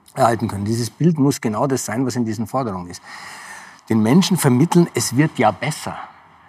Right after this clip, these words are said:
Es wird ja besser, wenn Autos keinen Dreck mehr hinten rausblasen.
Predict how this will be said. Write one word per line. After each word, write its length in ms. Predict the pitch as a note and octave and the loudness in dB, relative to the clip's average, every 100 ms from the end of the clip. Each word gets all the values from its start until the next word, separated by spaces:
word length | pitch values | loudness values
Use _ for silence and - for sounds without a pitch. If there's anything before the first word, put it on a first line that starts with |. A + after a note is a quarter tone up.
| - - - | -20 -20 -10
Es 220 | - A#2+ | -6 0
wird 220 | C#3 D3 | 0 2
ja 180 | A#2+ G#2+ - - | 0 0 -8 -2
besser, 400 | D#3+ - B2 - | 0 0 -2 -2
wenn 260 | G2+ G2+ F#2+ - - | -2 -2 -4 -16 -2
Autos 440 | G2+ G2 G#2 G2 - | 0 0 -2 -4 -4
keinen 360 | - G#2+ G2 G2+ - - | -4 -4 -2 -6 -10 -6
Dreck 280 | A#2 - | -6 -6
mehr 140 | G#2 F#2 | -6 -6
hinten 280 | F#2+ - F2+ | -8 -10 -12
rausblasen. 800 | D#2+ - - D#2+ - - - | -10 -10 -10 -8 -8 -10 -14